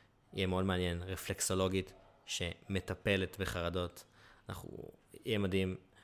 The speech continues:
אז ניפגש ראשון הבא. אה, ואם אתם יכולים, ואם נהניתם,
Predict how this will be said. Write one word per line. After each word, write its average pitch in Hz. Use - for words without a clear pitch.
אז 87
ניפגש 92
ראשון 98
הבא. 87
אה, -
ואם 104
אתם 151
יכולים, 127
ואם 101
נהניתם, 107